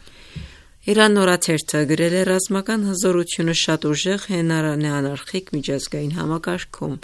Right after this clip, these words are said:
Եվս մեկ անգամ միջազգային համակարգի տեսարանն ապացուցեց, որ եթե այս համակարգին նայենք իրատեսական ակնոցներով, առաջնայինը ազգային շահերն են, հզորությունը առանցքն է, թեև ուժը ներառում է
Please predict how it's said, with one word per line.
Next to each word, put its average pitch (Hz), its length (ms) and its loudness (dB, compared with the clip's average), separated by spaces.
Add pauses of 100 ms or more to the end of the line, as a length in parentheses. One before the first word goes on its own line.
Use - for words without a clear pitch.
(380)
Եվս 165 360 0 (120)
մեկ 226 320 -4
անգամ 139 480 -2
միջազգային 147 640 -4
համակարգի 175 640 -4
տեսարանն 147 640 -4
ապացուցեց, 160 640 -8
որ 156 240 -2
եթե 156 240 -6
այս 139 180 -6 (540)
համակարգին 147 720 -2
նայենք 165 560 -4
իրատեսական 151 720 -4
ակնոցներով, 170 680 -6 (520)
առաջնայինը 160 720 2 (320)
ազգային 143 640 0 (120)
շահերն 175 600 -2
են, 127 160 -4
հզորությունը 147 840 -4 (600)
առանցքն 160 560 -2
է, 131 40 -4 (120)
թեև 143 320 -4
ուժը 165 440 -2 (520)
ներառում 151 480 4
է - 20 0